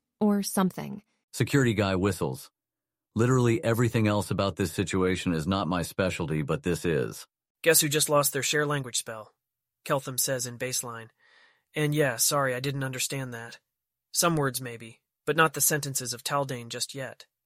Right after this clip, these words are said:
Speaker 1: Carissa was pretty chill about the torture, but she's awfully disappointed about Keltham not getting to appreciate her spellcraft. "Oh, well, that's what he did. Do you have share languages?"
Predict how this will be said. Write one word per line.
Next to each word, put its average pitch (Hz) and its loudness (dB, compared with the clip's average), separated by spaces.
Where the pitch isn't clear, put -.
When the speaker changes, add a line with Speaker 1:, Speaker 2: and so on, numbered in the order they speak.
Speaker 1:
Carissa 392 2
was 311 0
pretty 247 0
chill 196 4
about 170 0
the 185 0
torture, 175 2
but 185 -2
she's - 0
awfully 196 2
disappointed 160 -4
about 190 2
Keltham 196 2
not 185 4
getting 190 4
to 185 0
appreciate 175 2
her 170 -2
spellcraft. 170 -4
"Oh, 254 4
well, 185 0
that's 226 2
what 226 2
he 254 2
did. 240 0
Do 254 4
you 370 8
have 359 -2
share 226 4
languages?" 277 0